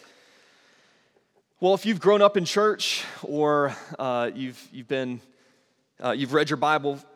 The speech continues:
at all, uh, you probably are somewhat familiar with this passage of Scripture. And even if you, you haven't grown up in church or really haven't done just a whole lot of, uh, Bible reading before,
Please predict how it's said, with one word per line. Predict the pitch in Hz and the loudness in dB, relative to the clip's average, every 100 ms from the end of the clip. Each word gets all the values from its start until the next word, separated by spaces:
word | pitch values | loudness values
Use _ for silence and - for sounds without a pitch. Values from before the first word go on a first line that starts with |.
| - - | -20 -10
at | - 131 | -6 -4
all, | - 156 117 117 170 - _ _ _ _ _ _ _ - | 0 0 2 0 -4 -12 _ _ _ _ _ _ _ -20
uh, | - 131 117 110 101 - _ _ _ _ _ _ - | -6 -4 -2 -2 -6 -10 _ _ _ _ _ _ -16
you | |
probably | 143 202 220 165 165 151 147 - - | -2 0 0 2 4 4 0 -8 -10
are | 147 | -6
somewhat | 147 208 202 170 | 0 2 4 2
familiar | 175 170 185 156 | 0 2 2 2
with | 143 | 0
this | 147 135 | 0 -2
passage | 156 143 147 127 | -2 -2 -4 -12
of | |
Scripture. | - 208 - 110 95 - _ _ _ _ _ _ _ _ _ _ _ _ _ _ _ _ _ _ _ _ _ _ _ | -6 -6 -6 -8 -10 -14 _ _ _ _ _ _ _ _ _ _ _ _ _ _ _ _ _ _ _ _ _ _ _
And | - 160 | -6 -2
even | 202 190 | 4 4
if | 180 | 2
you, | 170 151 | -2 -10
you | - 156 | -8 -4
haven't | 147 185 175 - _ - | 0 0 0 -6 _ -10
grown | 147 147 | 0 2
up | 143 147 | 2 0
in | |
church | 123 151 175 190 - | -2 0 2 0 -4
or | 131 117 113 - _ _ _ _ _ _ _ _ - - - - | -2 -2 -4 -10 _ _ _ _ _ _ _ _ -20 -20 -20 -14
really | 127 147 139 | 0 2 4
haven't | 156 160 | 2 2
done | 156 156 | 0 0
just | 143 - | -2 -6
a | |
whole | 135 147 | -4 -4
lot | 135 131 | -2 -2
of, | 120 - - | -4 -10 -12
uh, | 113 | -8
Bible | 110 127 147 | -2 -2 0
reading | 139 139 135 | 0 0 -2
before, | 120 - 127 156 | -8 -8 -6 -6